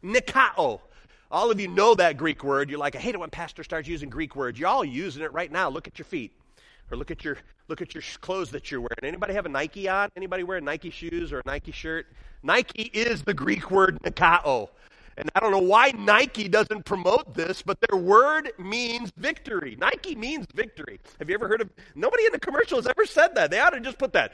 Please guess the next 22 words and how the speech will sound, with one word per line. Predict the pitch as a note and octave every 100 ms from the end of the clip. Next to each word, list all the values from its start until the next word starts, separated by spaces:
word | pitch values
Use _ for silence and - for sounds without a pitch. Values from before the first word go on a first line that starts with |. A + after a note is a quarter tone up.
| -
"Nike | B2 D#3 - F3+
means | D3+ D3+ D#3+
you | C#3+ C3
win. | C#3 C3+ A2
Wear | A2+ C#3 D#3
shoes, | - D3+ B2
win." | A#2+ C3+ A2+ - - - - -
<laughs> | - - - - - _ - - _ _
Instead, | C#3+ - F3+
they | D3
say, | - D3
"I |
want | C#3+
to | C#3
be | C#3+
like | C3 A#2
Mike." | G2 -
Whatever. | D#3+ B2+ F#2+ - _ _ _ _
Nikao. | C3+ F3 G#3+ - G#3+ F3 B2+ F#2+ - _ _ _ _ _ _ _ _ _ _ C3
Nikao | G#3 - C4+ C4+ C4 A#3+
means | B3 G3
victory. | G3+ C#4 G#3+ C#3+